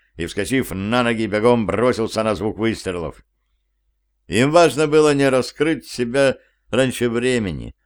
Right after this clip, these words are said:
К тому же в этой чёртовой темноте легко можно было положить своих, поэтому сначала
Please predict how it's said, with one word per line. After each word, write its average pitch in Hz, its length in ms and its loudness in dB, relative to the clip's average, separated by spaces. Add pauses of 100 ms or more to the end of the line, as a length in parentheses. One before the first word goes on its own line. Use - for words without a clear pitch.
(520)
К - 40 -20
тому 139 200 4
же 131 100 4
в 139 40 4
этой 127 260 4
чёртовой 120 720 0
темноте 98 1000 -2 (340)
легко 160 400 4
можно 135 420 0
было 120 180 2
положить 113 520 0
своих, 120 720 -4
поэтому 113 580 0
сначала 120 720 -2